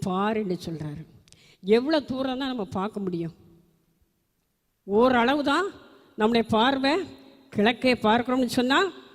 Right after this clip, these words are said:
ஒரு குறிப்பிட்ட அளவு தான் நம்மளால என்ன செய்ய முடியும்? பார்க்க முடியும், அடையாளம் கண்டுகொள்ள முடியும். மேற்கையோ, தெற்கையோ, வடக்கையோ, எந்த திசையை பார்த்தாலும் குறிப்பிட்ட அளவு தான்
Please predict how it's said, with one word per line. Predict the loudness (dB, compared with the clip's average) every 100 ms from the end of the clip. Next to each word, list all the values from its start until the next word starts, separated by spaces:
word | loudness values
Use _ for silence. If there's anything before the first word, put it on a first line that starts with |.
| -20 -8
ஒரு | -4 -4
குறிப்பிட்ட | -2 0 0 0 0 0 -10 0
அளவு | 2 2 -2 -2 -4
தான் | -4 -2
நம்மளால | 0 0
என்ன | 2 0
செய்ய | 0 0
முடியும்? | 4 4 4 0 -10 -18 0
பார்க்க | 2 2 0
முடியும், | 0 2 4 2 0 -6 -20 -8
அடையாளம் | -4 0 0 0 -2
கண்டுகொள்ள | -2 0 0
முடியும். | 0 0 -2 -6 -14 -20 _ _ -6 2
மேற்கையோ, | 2 2 -2 -4 -2 -2 -2
தெற்கையோ, | -2 -2 -4 -2 0 0
வடக்கையோ, | 0 -2 0 0 2 -2 -6 -20 -8
எந்த | 2 4 4 2 0
திசையை | 2 0 0 -2 0
பார்த்தாலும் | -2 2 2 2 -2 -8 -20 -8
குறிப்பிட்ட | 0 2 2 0 0 0
அளவு | 2 2 4
தான் | 4 4